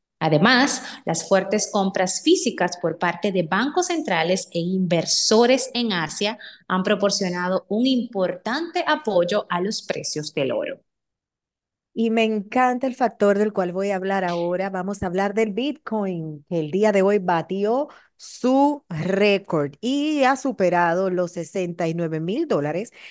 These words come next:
Speaker 2: en una subida desenfrenada desde la aprobación en el mercado estadounidense de una nueva fórmula de inversión que está vinculada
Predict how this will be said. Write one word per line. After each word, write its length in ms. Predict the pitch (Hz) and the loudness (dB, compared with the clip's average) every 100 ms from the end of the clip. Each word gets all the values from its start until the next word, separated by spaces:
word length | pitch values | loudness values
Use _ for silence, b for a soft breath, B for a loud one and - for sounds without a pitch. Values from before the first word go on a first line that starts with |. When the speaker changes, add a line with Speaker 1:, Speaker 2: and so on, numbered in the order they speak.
| B | B
Speaker 2:
en 160 | - 196 | -2 0
una 200 | 208 226 | 2 0
subida 640 | 220 208 208 214 208 208 | 0 -2 0 0 2 2
desenfrenada 1500 | 185 170 208 165 - 254 269 294 269 226 196 180 180 170 233 | 0 0 0 -2 -2 2 4 2 0 2 2 2 0 2 0
desde 460 | 214 175 160 170 165 | 0 -4 -4 -4 -4
la 200 | 160 156 | -4 -6
aprobación 720 | 156 170 160 156 - 196 196 | -2 0 0 -2 0 0 0
en 80 | 202 | -2
el 100 | 175 | -2
mercado 380 | 165 - 175 | -4 0 0
estadounidense 920 | 175 - 170 165 156 160 156 156 175 170 B B | 0 -2 -2 -2 -2 -2 -4 -4 -6 -6 B B
de 120 | 185 185 | 4 6
una 260 | 190 190 | 6 4
nueva 240 | 180 170 170 | 2 0 0
fórmula 480 | 185 180 165 151 | 0 -2 -2 -2
de 100 | 147 | 0
inversión 680 | 147 147 147 - 190 165 143 | -2 -2 -6 -4 -2 -2 -4
que 200 | 160 165 | -4 0
está 260 | 160 - 170 | 0 0 0
vinculada 720 | 185 226 220 220 156 147 190 | 0 -4 -2 0 2 0 -4